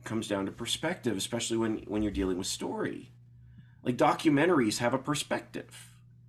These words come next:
You know, um, two people can tell us a story of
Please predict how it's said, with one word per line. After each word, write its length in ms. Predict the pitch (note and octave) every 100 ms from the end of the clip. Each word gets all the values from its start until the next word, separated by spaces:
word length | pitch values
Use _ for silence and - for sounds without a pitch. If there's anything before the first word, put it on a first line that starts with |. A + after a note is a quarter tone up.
| - - _ _ _ -
You 160 | G#2
know, 340 | F#2+ G#2+ D3+ -
um, 400 | G#2+ G#2+ G#2+ F#2
two 180 | - C#3
people 320 | C#3 D3 D3
can 200 | C3+ B2
tell 260 | A2+ A#2 A#2
us 160 | A2+ -
a 160 | G2+ G2+
story 480 | - A2+ A#2 A#2 A2+
of 400 | G#2 F#2 -